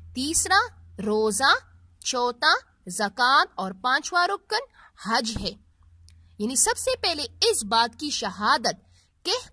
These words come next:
اللہ کے سوا کوئی معبود نہیں اور یہ کہ حضرت محمد صلی اللہ علیہ وآلہ وسلم اللہ کے بندے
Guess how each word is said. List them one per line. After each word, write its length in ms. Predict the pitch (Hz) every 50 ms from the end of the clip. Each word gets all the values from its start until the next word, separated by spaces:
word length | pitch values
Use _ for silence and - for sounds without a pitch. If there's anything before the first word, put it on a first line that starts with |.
| _ -
اللہ 520 | 220 220 226 220 233 262 311 415 466 -
کے 160 | - 277 220
سوا 560 | 214 - - 233 208 202 208 202 202 214 262 349 - _ _ _ _ _
کوئی 340 | - 381 427 453 523 508 403
معبود 640 | 277 240 226 220 196 175 196 233 269 311 330 247 320
نہیں 500 | 285 285 277 269 269 233 196 160 - - _ _
اور 240 | - 196 190 190 190
یہ 360 | 190 170 185 208 214 277 415 571 - _ _ _ _ _ -
کہ 100 | 226 208 208 175 175 196
حضرت 440 | - 240 233 185 190 202 277 480 480 - _ _ _ _ -
محمد 640 | 196 196 196 190 233 277 330 392 453 494 571 - -
صلی 360 | - - - 370 381 370 359
اللہ 500 | 359 349 349 339 339 330 330 311 330 349 -
علیہ 460 | - 240 226 214 214 214 214 226 226
وآلہ 680 | 214 208 - 208 196 196 185 190 185 190 190 185 175 180
وسلم 540 | 175 - - - 247 262 269 294 339 381 - - - - - - - - -
اللہ 320 | 220 226 233 240 247 240 240 233 -
کے 180 | 214 185 175
بندے 460 | 170 170 208 262 330 359 339 440 508